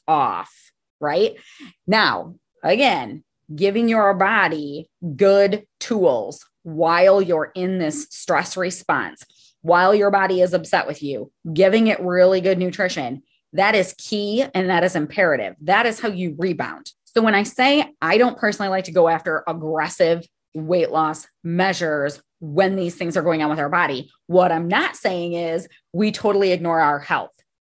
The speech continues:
The only way to help your body repair from those stressors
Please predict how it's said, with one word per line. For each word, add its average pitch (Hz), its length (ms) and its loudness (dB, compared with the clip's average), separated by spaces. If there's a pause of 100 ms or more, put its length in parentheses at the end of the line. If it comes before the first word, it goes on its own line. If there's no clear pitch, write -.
(460)
The 214 140 2
only 277 160 4
way 226 180 2
to 202 60 2
help 196 280 -4
your 190 100 -4
body 165 560 -6 (100)
repair 180 880 0 (460)
from 196 240 2
those 185 220 2
stressors 226 720 -2